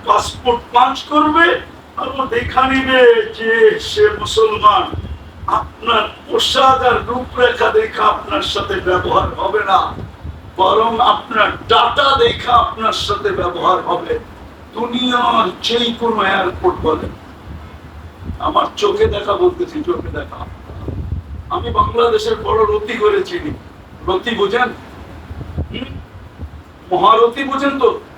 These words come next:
রতি না বুঝলেও তো মহারতি বোঝেন। রাগ হয় না, আমি অনেককে চিনি, আমার সাথে সফর হয়েছে।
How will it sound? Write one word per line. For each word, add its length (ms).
রতি 320
না 140
বুঝলেও 400
তো 140
মহারতি 580
বোঝেন। 300
রাগ 280
হয় 220
না, 100
আমি 200
অনেককে 380
চিনি, 280
আমার 180
সাথে 320
সফর 340
হয়েছে। 340